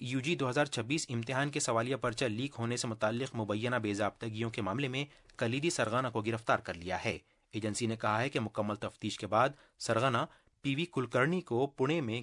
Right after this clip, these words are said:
گرفتار کیا گیا ہے۔ پی وی کلکرنی کیمسٹری مضمون کا لیکچرر ہے جو نیشنل ٹیسٹنگ ایجنسی کی جانب سے امتحان کے عمل میں شامل تھا۔ اسے سوالیہ پرچوں تک رسائی حاصل تھی۔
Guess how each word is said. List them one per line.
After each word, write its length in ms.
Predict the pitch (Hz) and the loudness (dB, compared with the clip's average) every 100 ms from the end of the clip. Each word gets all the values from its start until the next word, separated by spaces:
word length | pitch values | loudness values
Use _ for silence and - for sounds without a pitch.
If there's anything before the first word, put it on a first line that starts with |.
| 110 | -2
گرفتار 340 | 117 - 110 | 0 2 0
کیا 240 | - 95 | 0 -4
گیا 280 | 82 92 92 | -2 0 0
ہے۔ 120 | 110 80 - _ _ _ | 0 -4 -8 _ _ _
پی 140 | 117 107 | -4 -2
وی 100 | 110 | -2
کلکرنی 520 | 113 107 117 117 165 - _ _ | -2 0 0 0 -2 -6 _ _
کیمسٹری 440 | - 113 131 - 185 | -2 0 0 0 0
مضمون 300 | 139 131 135 | 0 0 0
کا 120 | 139 | 2
لیکچرر 480 | 113 101 - 147 160 | 0 0 -2 0 2
ہے 180 | 143 190 | 0 -4
جو 180 | 143 | -2
نیشنل 400 | 131 127 117 156 | -2 -2 -2 -2
ٹیسٹنگ 360 | 151 139 120 147 147 | -2 -4 -4 -4 -2
ایجنسی 340 | 120 120 147 | -2 -2 -6
کی 100 | 135 | -4
جانب 300 | 107 120 156 | -2 -2 0
سے 220 | - 139 147 - _ | 0 0 -2 -10 _
امتحان 500 | 131 120 - 127 160 | -4 -4 -2 0 0
کے 180 | 160 - | -2 -4
عمل 240 | 110 135 110 | 0 2 2
میں 100 | 107 | 0
شامل 320 | - 120 87 | 2 2 0
تھا۔ 280 | - 110 85 _ - _ | 2 2 2 _ -20 _
اسے 220 | 117 127 | -4 -2
سوالیہ 420 | 117 110 107 117 | 2 2 2 2
پرچوں 400 | 120 110 98 147 | 0 -4 -4 -2
تک 160 | 143 135 | 0 0
رسائی 320 | 110 107 107 101 | 0 2 2 2
حاصل 240 | 127 - 80 | 0 0 -8
تھی۔ 240 | - 113 | -4 -4